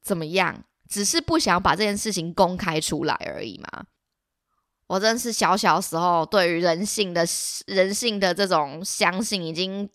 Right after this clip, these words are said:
荡到一个谷底了。<laughs> 我已经不知道能相信什么了。然后呢，我就说：“你确定是那个女生跟你们说的吗？”那他就说：“我很确定，我很确定就是那个女生跟我们说。”OK，好，我现在知道了。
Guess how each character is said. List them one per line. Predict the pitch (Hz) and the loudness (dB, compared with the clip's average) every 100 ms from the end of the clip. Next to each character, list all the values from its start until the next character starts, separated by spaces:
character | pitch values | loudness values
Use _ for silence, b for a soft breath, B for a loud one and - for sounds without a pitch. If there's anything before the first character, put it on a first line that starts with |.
| - | 0
荡 | 208 190 | 2 2
到 | 190 196 190 | 6 8 6
一 | |
个 | - 185 | 2 -6
谷 | - 180 165 | -2 -2 -2
底 | 185 - 160 147 | -4 -4 -6 -4
了。 | 127 - - B 175 | -6 -6 -12 B -10
<laughs> | - - - | -8 -14 0
我 | 330 | 2
已 | |
经 | 339 381 | 2 2
不 | |
知 | |
道 | 359 | 2
能 | 320 226 | 2 0
相 | - - 262 294 | -2 -4 -4 -2
信 | - 262 | -2 -2
什 | 247 - 165 | 0 0 -4
么 | 151 156 | -4 -4
了。 | 160 277 - _ _ b b b | -2 -4 -6 _ _ b b b
然 | 214 | -4
后 | 277 | -2
呢， | 262 202 | -2 -2
我 | 180 | 0
就 | 220 247 | 2 0
说 | 233 220 | 0 -2
：“你 | 220 175 | -2 -4
确 | - 302 | 0 2
定 | 285 262 | 2 0
是 | 262 269 233 196 117 | -2 0 -2 -4 -6
那 | - - | -6 -2
个 | 180 | -2
女 | 151 | -2
生 | 151 180 | -4 -4
跟 | 175 180 | -4 -6
你 | 151 | -8
们 | 143 | -10
说 | - 160 156 | -6 -4 -4
的 | 151 | -6
吗？” | - 85 b b b - | -10 -14 b b b -6
那 | 190 | -2
他 | 196 | 0
就 | 190 | 2
说： | 190 | 0
“我 | 175 156 156 | -2 -4 -4
很 | 190 151 | -4 -6
确 | - 175 151 | -4 -2 -2
定， | - - - - _ _ | -4 -10 -12 -18 _ _
我 | 180 190 | -2 2
很 | 180 | 2
确 | 165 180 | 2 -2
定 | 185 | 0
就 | 190 | -6
是 | 196 | -6
那 | 202 269 | -6 -4
个 | 208 | -2
女 | 165 143 | -4 -4
生 | 165 160 | -8 -6
跟 | 175 | -6
我 | 156 | -6
们 | - | -10
说。” | 139 - 135 - _ _ _ _ _ | -12 -10 -12 -14 _ _ _ _ _
OK， | - 160 - 151 143 | -4 -4 -4 -8 -8
好， | 165 131 | -4 -2
我 | 147 | -2
现 | 185 | 0
在 | 170 | -2
知 | 170 160 | -2 0
道 | 147 | 0
了。 | 101 90 | 0 -10